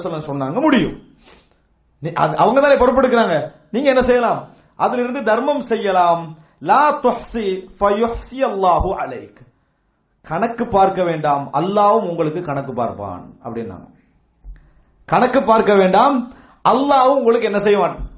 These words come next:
கணக்கு பார்ப்பான் என ரசூலுல்லாஹி ஸல்லல்லாஹு அலைஹி வஸல்லம் அவர்கள் சொன்னார்கள் என்ற அந்த செய்தியை நம்ம என்ன செய்கிறோம்? பார்க்கிறோம். இது சஹீஹ் முஸ்லிம்ல வரக்கூடிய செய்தி. இப்ப ரசூல் ஸல்லல்லாஹு அலைஹி வஸல்லம் இந்த செய்தி மூலம் ஒரு விஷயம் சொல்றாங்க.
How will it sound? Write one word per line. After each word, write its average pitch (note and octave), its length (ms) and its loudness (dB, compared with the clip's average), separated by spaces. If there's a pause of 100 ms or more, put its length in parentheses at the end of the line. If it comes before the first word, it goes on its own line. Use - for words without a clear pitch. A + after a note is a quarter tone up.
(260)
கணக்கு A#3+ 520 2
பார்ப்பான் G3+ 480 2
என F#3 160 -2
ரசூலுல்லாஹி G3+ 720 0
ஸல்லல்லாஹு F3+ 500 0
அலைஹி F3 360 -2
வஸல்லம் E3+ 420 -4
அவர்கள் D3+ 480 -6 (300)
சொன்னார்கள் F#3 600 2
என்ற D#3 320 -2
அந்த C#3+ 160 -4
செய்தியை F#3 380 -2
நம்ம E3+ 140 -2
என்ன D3 140 -4
செய்கிறோம்? C#3+ 260 -6
பார்க்கிறோம். A#2+ 460 -8
இது F3 200 -6
சஹீஹ் D#3+ 220 -6
முஸ்லிம்ல D3+ 340 -4
வரக்கூடிய B2+ 440 -2
செய்தி. - 320 -12 (880)
இப்ப B3+ 140 4
ரசூல் C#4+ 320 4
ஸல்லல்லாஹு C4+ 400 4
அலைஹி G#3+ 100 4
வஸல்லம் A3+ 160 2
இந்த A3+ 140 4
செய்தி B3 320 2
மூலம் B3 200 4
ஒரு A3 100 0
விஷயம் G#3+ 320 -2
சொல்றாங்க. B2+ 460 -8